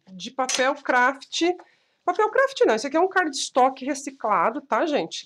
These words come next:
Isso daqui é da My Minds, essa coleção aqui é Life Store da My Minds.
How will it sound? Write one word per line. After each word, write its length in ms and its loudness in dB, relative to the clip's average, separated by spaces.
Isso 160 -14
daqui 260 -6
é 40 -2
da 100 2
My 160 2
Minds, 480 0
essa 240 -10
coleção 440 -6
aqui 380 -4
é 180 -2
Life 320 -2
Store 420 -2
da 120 -2
My 180 0
Minds. 640 -2